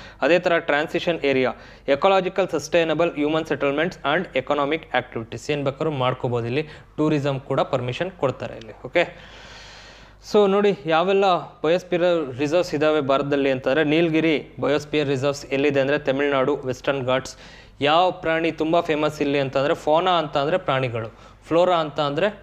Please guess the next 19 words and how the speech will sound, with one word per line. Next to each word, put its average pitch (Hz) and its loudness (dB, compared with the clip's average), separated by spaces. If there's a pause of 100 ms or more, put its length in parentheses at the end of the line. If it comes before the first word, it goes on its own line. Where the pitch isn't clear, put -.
(140)
ಏನಂತ 147 -4
ಕರಿತೀವಿ 139 -2
ನಾವು? 143 -4
ಕಾಮೆಂಟ್ 147 -4
ಸೆಕ್ಷನಲ್ಲಿ 135 -6
ಕಾಮೆಂಟ್ 131 -6
ಮಾಡಿ 127 -6
ನೋಡೋಣ. 127 -4 (640)
flora 165 4
and 160 -6
fauna 147 0
ಅಂತ 147 -4
ಕರಿತೀವಲ್ವಾ, 143 -2
ಫಾನಾ 160 2
ಅಂತ 165 0
ಅಂದರೆ 160 2
ಪ್ರಾಣಿಗಳು, 139 -2
ಅದೇ 131 0
ಥರ 160 -2